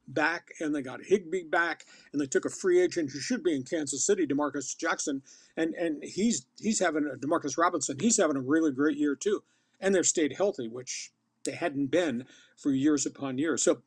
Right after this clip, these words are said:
this is a complete football team. I don't know if McVay's inexperience with his young offensive line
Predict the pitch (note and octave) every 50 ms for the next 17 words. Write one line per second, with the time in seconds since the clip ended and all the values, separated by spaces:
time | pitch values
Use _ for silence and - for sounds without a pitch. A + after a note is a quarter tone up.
0 | - - _ _ - F3 A3+ A3 - E3+ C3+ D#3+ D3 C3+ - - C#3 A2 - -
1 | D#3 E3+ F#3 - - - F3+ - - E3 D#3+ D#3+ D#3 - - E3 E3 F#3 G3 F#3+
2 | _ _ _ _ _ _ _ _ - - D3 D#3+ E3+ F3 F3 - D#3+ E3 E3+ E3+
3 | E3+ E3 D#3 C#3 C3+ - D3 C#3 C3 C3+ - B2+ A#2 A2 C#3 D3+ D#3 E3 E3+ E3+
4 | F3 F3 E3 C#3+ - - - E3 D#3 D3 C3 - - - - - - F3 E3+ E3+
5 | F3+ F3+ F3 E3+ F3 F3 - - - D3+ C#3 D3 C3 - C#3+ B2+ B2+ B2+ C#3 D3+
6 | D#3+ D#3+ D3+ D3 C#3 - E3 D#3 D3 - D#3 C3+ C3+ C#3+ C#3+ D3+ D3+ D#3 D#3+ D#3